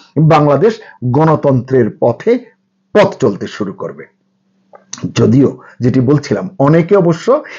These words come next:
এই নির্বাচনী প্রক্রিয়া দীর্ঘায়িত করার পুরনো কৌশল নিয়ে পর্দার আড়ালে খেলছেন, এমন অনেকেই মনে করছেন। আলোচনা অনেক বিস্তারিত করা যেতে পারে, আমি যাচ্ছি না, অন্য ভিডিওতে অনেক কথাই, আহ, আসবে। যেটি নিয়ে আসলে শুরু করলাম যে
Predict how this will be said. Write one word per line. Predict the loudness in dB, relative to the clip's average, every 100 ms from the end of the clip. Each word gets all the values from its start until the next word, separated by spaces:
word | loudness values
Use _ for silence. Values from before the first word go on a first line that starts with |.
| -6
এই | 0
নির্বাচনী | 2 2 2 4 2 2 0
প্রক্রিয়া | 0 -2 -2 -2 -2 -4 -12 -20 -6
দীর্ঘায়িত | 0 2 4 2 2
করার | 0 2 2 2
পুরনো | -2 -2 0 2 2
কৌশল | -2 0 0 0 0 0
নিয়ে | 0 -2 -4 _ _ _ -4
পর্দার | 2 2 2 0
আড়ালে | 2 0 0
খেলছেন, | -2 -2 -2 0 -2 -4 -4
এমন | 0 2
অনেকেই | 2 0 -2
মনে | -8 -8 -16
করছেন। | -18 -18 -16 -18 _ _ _ -20 -20 -20 _ _ _
আলোচনা | -2 -2 0 0
অনেক | 0 0 0
বিস্তারিত | -2 -2 -2 0
করা | 0 0 0
যেতে | -2 -4
পারে, | -4 -2
আমি | 0 0
যাচ্ছি | -2 -2 -2
না, | 0 -2 -2
অন্য | 2 2 4
ভিডিওতে | 2 2 0 2
অনেক | 0 2 0
কথাই, | -2 0 -2 0
আহ, | 0 2 0 0
আসবে। | -2 -2 -4 -4 _ -20 -20 -20 -20 _ _ _ _ _ _ _ -20 _ -2
যেটি | 2 2 2 4
নিয়ে | 4
আসলে | 2 2 -2
শুরু | -2 0 0
করলাম | 0 2 2 2 0 -4
যে | -4 0 0